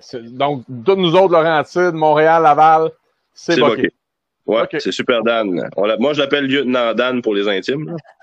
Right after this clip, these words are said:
Speaker 1: Là, dans le fond, si on veut des bières un peu le fun, là, tu sais, il faut passer par Bokeh.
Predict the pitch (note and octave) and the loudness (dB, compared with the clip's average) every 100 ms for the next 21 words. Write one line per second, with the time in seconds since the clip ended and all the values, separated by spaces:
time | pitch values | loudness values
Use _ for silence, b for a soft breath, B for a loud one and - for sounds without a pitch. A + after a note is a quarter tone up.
0 | B2+ - - F#3 D3 - F#3 G#3 - D#3 | -8 -4 -2 -2 -2 -2 -2 -2 -2 -2
1 | C#3+ G3 F3 D3 C3+ D3+ F#3+ F#3 C#3+ C3 | 0 0 0 -2 -2 0 2 0 -2 -4
2 | C3 D3 A#2 D#3 G3 E3+ C#3+ D3+ - F#3+ | -4 -4 -2 -2 -2 -4 -6 -6 -4 -4
3 | E3+ - C3 C#3 E3+ D3+ C3+ C3 D3+ D#3+ | -2 -4 -6 -4 -2 -4 -4 -4 -4 -6